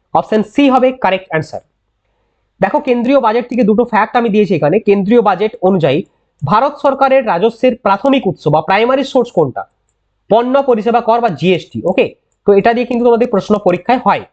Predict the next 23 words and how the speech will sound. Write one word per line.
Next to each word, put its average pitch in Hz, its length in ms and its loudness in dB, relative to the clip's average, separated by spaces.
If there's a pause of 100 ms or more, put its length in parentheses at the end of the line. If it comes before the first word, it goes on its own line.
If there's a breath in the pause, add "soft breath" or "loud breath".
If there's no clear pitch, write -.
(720)
আচ্ছা, 170 280 -2
নেক্সট 233 320 0
দেখো, 294 180 2
অর্থমন্ত্রীর 269 840 0
বাজেট 180 440 -2 (440)
বক্তৃতা 214 680 0 (400)
সাধারণত 269 480 -2
প্রথাগত 269 580 -2
ভারতীয় 208 460 0
অভিবাদন 214 560 2
কোনটা 233 280 0
দিয়ে 262 160 2
শুরু 262 200 0
হয়? 330 180 0 (580)
সত্যমেব 226 680 0
জয়তে। 156 420 -2 (840)
এখান 254 260 0
থেকে 269 160 -2
ইতিহাসের 277 440 2
একটা 269 200 -4
কোশ্চেন 247 400 0
মনে 214 220 2
আসছে 208 380 -2